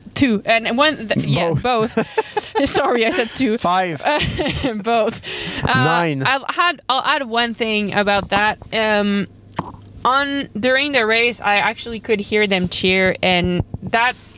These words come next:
Speaker 1: gave me extra motivation because I thought, "They're watching. Like,
Speaker 2: Let's
Speaker 1: let's,
Speaker 2: go,
Speaker 1: let's
Speaker 2: let's
Speaker 1: fucking
Speaker 2: go."
Speaker 1: go. Like, they're watching, and they inspire me so much, and I wanna be able to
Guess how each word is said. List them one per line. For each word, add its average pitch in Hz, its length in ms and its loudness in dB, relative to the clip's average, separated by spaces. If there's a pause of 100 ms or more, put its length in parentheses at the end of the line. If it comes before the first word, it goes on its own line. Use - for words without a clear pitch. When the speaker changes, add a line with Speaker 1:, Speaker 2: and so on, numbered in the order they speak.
Speaker 1:
gave 214 240 0
me 214 180 2
extra 202 380 -2
motivation 220 720 0
because 196 340 -2
I 180 100 2
thought, 185 360 0 (640)
"They're 220 180 2
watching. 185 800 -4
Like, 170 320 2 (800)
Speaker 2:
Let's - 40 -4
Speaker 1:
let's, 151 280 4
Speaker 2:
go, 185 180 -2
Speaker 1:
let's 208 300 0
Speaker 2:
let's 190 220 0
Speaker 1:
fucking 240 160 0
Speaker 2:
go." 190 500 0
Speaker 1:
go. 127 60 -8
Like, 202 220 -2
they're 240 220 0
watching, 240 600 -2
and 190 260 0 (560)
they 226 320 2
inspire 247 560 0
me 302 220 -2
so 285 240 -2
much, 285 400 0
and 214 160 0
I 202 80 2
wanna 214 260 2
be 208 140 0
able 196 260 2 (160)
to 185 420 2